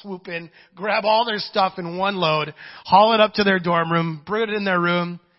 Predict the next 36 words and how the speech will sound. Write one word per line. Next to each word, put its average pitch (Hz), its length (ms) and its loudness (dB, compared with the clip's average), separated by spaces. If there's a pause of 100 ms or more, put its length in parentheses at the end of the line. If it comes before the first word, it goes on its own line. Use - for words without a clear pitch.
(400)
Parents 202 360 0
come 180 160 -6
back, 165 260 0
they're 165 80 -10
like, 127 200 -8
"Whoa, 135 680 -14 (100)
that 170 140 -8
was 127 160 -10
easy. 160 380 -6 (1600)
Who 160 80 0
are 262 140 2
you?" 359 280 0 (1300)
"Hey, 175 120 0
we're 185 100 0
from 170 160 -8
Chi 165 180 0
Alpha. 165 280 0
We're 151 160 -4
a 143 40 -12
campus 151 400 -10
ministry 143 340 -14
here 139 240 -12
at 127 60 -16
U 135 100 -12
W 135 260 -12
Oshkosh. 127 480 -10
We - 160 -16
just - 160 -14
wanna 135 160 -12
give 131 180 -14
your 120 160 -12
student 127 420 -14
a - 40 -20
place 131 240 -10
to 123 60 -20
belong 120 440 -12